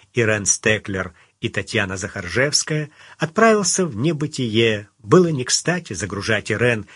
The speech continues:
мелкими поручениями накануне собрания капитула, где ей предстояло выступить в совершенно новом качестве. Молодой человек, ее протеже, неплохо справлялся со своими обязанностями,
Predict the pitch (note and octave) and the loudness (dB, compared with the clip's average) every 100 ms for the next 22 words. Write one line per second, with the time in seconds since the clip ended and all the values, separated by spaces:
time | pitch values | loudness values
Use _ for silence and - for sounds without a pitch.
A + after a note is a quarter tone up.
0 | - A2+ A#2+ A2 - F#2+ F2 G2 F2+ B2+ | -8 0 0 0 -4 -8 -6 -6 -2 0
1 | C3 B2+ A#2+ A#2+ A2+ _ A2 A2+ C#3+ D#3 | 0 -2 -4 -6 -10 _ -4 0 2 2
2 | F#2+ - F#2 G#2 A#2 C#3 C#3+ C3+ C#3 C3+ | 0 -4 -2 0 0 0 -4 -6 -8 -8
3 | C#3+ C#3+ C#3+ C#3 - - - F#2 A#2 C3 | -6 -4 -4 -6 -14 -20 -8 0 2 4
4 | F3+ E3 D#3 - D#3 E3+ E3 C#3 A#2+ C3 | 2 0 -2 2 2 2 2 0 0 -2
5 | C3 B2+ - - G2+ F#2 - A2+ C#3 D#3 | -4 -6 -8 -6 -4 -4 -4 0 0 0
6 | D3 D3 C3 G2 A2 A2 A2 G#2+ - - | -2 -4 -6 -2 -2 -2 -8 -14 -14 -10
7 | F2+ F2+ - - - D3 - _ _ _ | -8 -8 -8 -10 -10 -16 -18 _ _ _
8 | _ _ _ _ _ _ _ _ _ - | _ _ _ _ _ _ _ _ _ 0
9 | G#2+ A#2 C#3 D3 - A2 G#2 E3+ F#3 G#2+ | 4 6 6 6 4 4 6 4 4 -2
10 | G2+ F2 F#2+ - G2+ D#3+ F#3 - - C#3 | -4 -4 -8 -6 0 2 2 -4 -8 0
11 | F3+ C#3+ D3 D#3 D#3 - C3+ C3 C#3+ C3+ | 2 6 4 4 -6 0 0 2 -2 -6
12 | C#3 - - C3 C3+ C3 - B2+ A#2+ A#2+ | -8 -4 -4 -2 -2 -4 -4 -2 2 0
13 | G#2+ A2+ A2+ - A2 A#2 | -2 -8 -10 -8 -8 -10